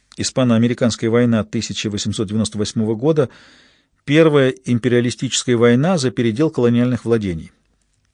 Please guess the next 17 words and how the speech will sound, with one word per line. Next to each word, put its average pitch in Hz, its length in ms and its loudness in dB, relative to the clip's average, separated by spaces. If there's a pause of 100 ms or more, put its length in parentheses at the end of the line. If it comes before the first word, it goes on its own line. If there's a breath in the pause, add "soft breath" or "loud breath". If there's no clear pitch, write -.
Конец 98 320 -4
примечания. 82 640 -10 (1300)
Марк 123 280 2
Твен 160 260 2
призывает 135 420 4
последовать 135 520 2
примеру 131 440 2
Уильяма 131 600 0
Джеймса 131 880 0 (500)
и 123 100 -4
примкнуть 139 760 0
к - 80 0
антиимпериалистической 123 1120 0
лиге, 156 380 0 (760 loud breath)
тогда 120 300 4
как 139 180 -2
Норман 135 460 4